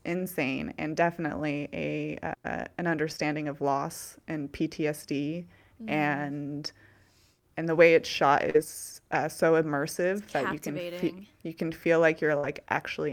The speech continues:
Speaker 1: in the film
Speaker 2: Yeah.
Speaker 1: and this is happening to you too. And for it to be, like, real life stories and all the veterans that have actually experienced this experience, it's just
Speaker 2: Yeah.
Speaker 1: so sh-,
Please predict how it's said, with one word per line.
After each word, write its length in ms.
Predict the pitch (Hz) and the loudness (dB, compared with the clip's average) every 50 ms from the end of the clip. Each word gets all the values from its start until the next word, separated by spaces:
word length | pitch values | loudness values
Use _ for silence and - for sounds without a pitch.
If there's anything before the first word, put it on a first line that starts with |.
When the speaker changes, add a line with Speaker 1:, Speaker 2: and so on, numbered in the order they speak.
| - - | -6 -8
Speaker 1:
in 180 | 160 156 160 156 | -8 -8 -6 -6
the 100 | 151 147 | -6 -8
film 500 | - - 156 151 156 175 190 208 233 - | -6 -6 -6 -4 -4 -4 -4 -4 -4 -6
Speaker 2:
Yeah. 0 | 202 208 - - - - - _ _ - | -8 -16 -20 -20 -20 -20 -20 _ _ -8
Speaker 1:
and 140 | 165 156 156 | -6 -4 -4
this 120 | 160 - 165 | -4 -4 -6
is 100 | 160 - | -2 2
happening 440 | 170 143 151 - 151 147 143 151 147 | 2 2 2 0 -4 -6 -6 -6 -6
to 120 | - 151 | -4 -2
you 120 | 151 147 147 | -2 -2 -2
too. 500 | 147 - - 151 156 170 208 240 247 - _ - - - - _ _ - | -2 -2 0 0 2 0 0 -2 -4 -8 _ -20 -20 -20 -20 _ _ -8
And 380 | - 170 165 156 160 156 156 - | -4 -2 0 0 0 -2 -6 -2
for 180 | - 170 160 156 | 2 4 4 6
it 120 | 143 135 - | 4 2 -2
to 80 | - | -4
be, 160 | - 160 160 156 | 0 0 2 4
like, 260 | 143 147 143 - - | 4 2 0 0 2
real 180 | 165 160 156 | 2 4 4
life 240 | 156 147 135 151 - | 4 4 2 2 0
stories 720 | - - - 156 147 147 147 156 160 185 220 233 220 - | -6 -4 0 2 2 2 2 2 0 0 -2 -2 -4 -6
and 100 | 165 156 | -4 -2
all 100 | 151 156 151 | -2 -2 -2
the 120 | 151 139 | -2 0
veterans 720 | 143 135 131 - - - 165 165 180 185 190 190 185 - | 0 0 0 0 -4 -4 -4 -2 -4 -4 -6 -6 -8 -4
that 240 | - 156 151 - 160 | -2 0 0 0 0
have 160 | 160 156 - | -2 0 0
actually 380 | 151 139 - - - 151 147 139 | 0 0 0 -4 -6 -4 -4 -4
experienced 800 | 143 143 - - - - 135 143 143 147 139 147 151 - - - | -4 -6 -8 -10 -4 -2 -2 -2 -2 -2 -4 -8 -8 -12 -12 -14
this 180 | 156 151 - 160 | -12 -10 -8 -10
experience, 800 | 147 - - - 139 139 147 160 175 190 208 226 220 220 - - | -10 -10 -10 -6 -4 -2 -2 -2 -4 -4 -4 -4 -6 -6 -10 -16
it's 160 | - 220 214 | -14 -12 -8
just 220 | 202 - - 190 | -8 -8 -8 -8
Speaker 2:
Yeah. 80 | 196 202 | -12 -6
Speaker 1:
so 500 | - 151 147 147 147 147 151 147 151 160 - _ _ - - - - - - - - - - _ _ _ _ _ _ - | -2 0 0 2 2 2 0 0 -2 -4 -8 _ _ -20 -20 -20 -20 -20 -20 -20 -20 -20 -20 _ _ _ _ _ _ -12
sh-, 280 | - - - - - | -8 -6 -6 -6 -6